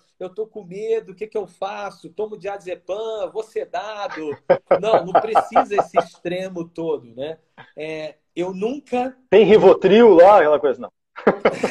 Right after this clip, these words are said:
Speaker 1: Eu nunca perdi, eu nunca perdi nenhum agente de viagem lá. Sempre voltei com todos. Todos sobreviveram ao Halloween Horror Nights.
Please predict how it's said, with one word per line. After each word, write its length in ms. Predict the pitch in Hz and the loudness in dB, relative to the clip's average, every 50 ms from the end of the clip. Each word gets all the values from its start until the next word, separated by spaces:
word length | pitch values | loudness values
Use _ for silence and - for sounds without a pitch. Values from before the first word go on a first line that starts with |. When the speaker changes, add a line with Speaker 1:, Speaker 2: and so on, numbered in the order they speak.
| - - - - - - _ _ _ _ _ _ - | -4 -6 -6 -6 -6 -18 _ _ _ _ _ _ -4
Speaker 1:
Eu 200 | 180 185 202 220 | 0 0 0 0
nunca 340 | 196 190 254 269 - 254 240 | 0 -4 -4 -2 0 -2 -2
perdi, 760 | - - 240 202 185 156 131 139 151 156 165 185 214 208 _ - | -2 -6 -8 -8 -8 -10 -14 -12 -10 -10 -8 -8 -10 -10 _ -10
eu 140 | 160 170 | -10 -8
nunca 260 | 170 196 220 - 175 226 | -8 -8 -8 -8 -8 -8
perdi 440 | - 226 214 175 170 170 - 180 | -6 -8 -8 -8 -10 -12 -16 -16
nenhum 240 | 190 180 175 196 220 | -14 -12 -10 -10 -10
agente 300 | 220 190 175 - - - 180 | -10 -10 -12 -14 -16 -16 -20
de 80 | 190 | -18
viagem 400 | 185 185 175 170 170 175 170 196 190 | -8 -6 -4 -4 -4 -6 -8 -8 -8
lá. 200 | 165 147 127 131 | -8 -10 -10 -12
Sempre 380 | - - 180 214 - 226 214 | -10 -10 -10 -10 -10 -12 -10
voltei 400 | 185 208 208 196 202 190 196 214 | -6 -6 -6 -4 -4 -6 -8 -8
com 180 | _ 220 220 202 | _ -16 -16 -14
todos. 580 | - 185 180 175 170 160 151 _ 117 113 _ | -10 -8 -6 -4 -4 -6 -8 _ _ _ _
Todos 300 | _ - - 208 208 _ _ | _ -10 -10 -10 -10 _ _
sobreviveram 800 | - 220 214 202 208 208 196 208 202 160 156 160 165 170 180 180 180 | -6 -4 -4 -4 -6 -8 -8 -12 -20 -16 -10 -8 -6 -6 -6 -6 -8
ao 60 | 165 | -8
Halloween 340 | 170 170 170 170 170 165 165 | -12 -12 -12 -12 -12 -14 -16
Horror 240 | 160 170 170 170 170 | -16 -14 -14 -14 -14
Nights. 420 | 156 135 123 117 _ _ _ _ | -16 -18 -20 _ _ _ _ _